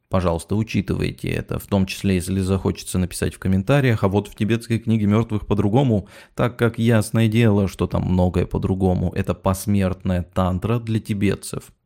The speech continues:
Далее о термине «бардо». Бывает, можно увидеть очень странные споры среди буддистов о том, что такое бардо.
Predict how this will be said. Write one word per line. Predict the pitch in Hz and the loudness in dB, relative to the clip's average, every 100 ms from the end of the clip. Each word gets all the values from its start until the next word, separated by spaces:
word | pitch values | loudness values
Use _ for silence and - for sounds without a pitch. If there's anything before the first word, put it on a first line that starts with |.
| - | -8
Далее | 104 110 127 120 110 | 2 4 4 2 2
о | - | 0
термине | - 98 95 90 87 87 | 0 2 2 2 2 2
«бардо». | 87 95 87 92 85 - - | 4 2 4 2 2 -2 -2
Бывает, | 104 104 101 95 | 0 4 4 4
можно | 101 92 101 | 2 2 2
увидеть | 101 139 113 95 | 0 0 -2 0
очень | 92 - | -2 -4
странные | - 98 92 90 90 | -2 2 2 2 0
споры | - - 95 92 | -2 0 2 0
среди | - 90 92 | -2 -4 -2
буддистов | 92 104 107 165 - - - | -2 -2 0 0 0 -4 -2
о | |
том, | 98 98 | 0 0
что | 92 - | 0 -2
такое | 117 98 98 95 | 0 0 2 2
бардо. | 87 98 95 95 90 87 | 2 0 2 0 0 -4